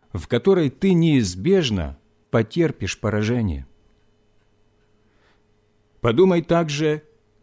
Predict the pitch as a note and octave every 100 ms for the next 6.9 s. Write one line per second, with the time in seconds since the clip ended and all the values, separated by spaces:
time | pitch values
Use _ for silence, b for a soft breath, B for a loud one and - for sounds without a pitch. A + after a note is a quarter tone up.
0 | _ - D#3 D#3 B2 C#3 C3+ B2 D#3 D3+
1 | G2 G#2+ A2+ G2 G#2 A2+ C3 F#2 D2 -
2 | _ _ _ _ _ - G#2+ - C3 C#3
3 | D#3+ C#3+ B2+ E3+ F3 F3 D3+ A2+ F#3+ G3
4 | - D3+ b b b b D#3+ D3 - C#3+
5 | D#3+ C#3+ - E3+ F3 E3 D#3 F2+ B2 C3
6 | - E3+ D#3+ D#3 F3+ G#2+ D#2 -